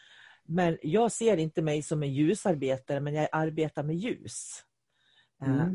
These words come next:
Speaker 1: men jag ser mig mer, det, det är därför jag definierar mig mer som en andlig lärare. Och det är ju också ibland kan vara en definition. Vad då andlig? Vad är andlig?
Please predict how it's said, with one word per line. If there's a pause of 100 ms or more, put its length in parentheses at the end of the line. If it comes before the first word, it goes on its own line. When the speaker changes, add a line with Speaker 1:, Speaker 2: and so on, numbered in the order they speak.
Speaker 1:
men
jag
ser
mig
mer,
det,
det
är
därför
jag
definierar
mig
mer
som
en
andlig
lärare. (960)
Och
det
är
ju
också
ibland
kan
vara (220)
en
definition.
Vad
då
andlig?
Vad
är
andlig?